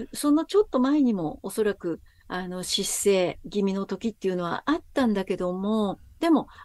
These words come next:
あ、これで私はもう失声というものとさよならして生きていけるなって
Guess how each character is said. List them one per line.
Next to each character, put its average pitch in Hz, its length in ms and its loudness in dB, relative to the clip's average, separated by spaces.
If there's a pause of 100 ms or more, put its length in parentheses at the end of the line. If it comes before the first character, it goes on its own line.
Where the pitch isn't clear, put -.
あ、 285 240 2 (300)
こ 254 180 2
れ 320 100 4
で 370 120 6
私 359 400 0
は 349 100 0
も 349 220 2
う 202 60 0
失 - 300 -4 (120)
声 254 160 0
と 254 140 -4
い 254 80 0
う 262 60 0
も 254 140 2
の 262 140 0
と 226 420 0 (220)
さ 247 200 -2
よ 247 140 0
な 240 120 0
ら 196 100 -4
し - 80 -14
て 190 100 -8
生 208 80 -6
き - 100 -18
て 165 120 -4
い 160 80 -4
け 170 120 -2
る 165 120 -2
な 170 160 -4
っ - 20 -18
て - 340 -18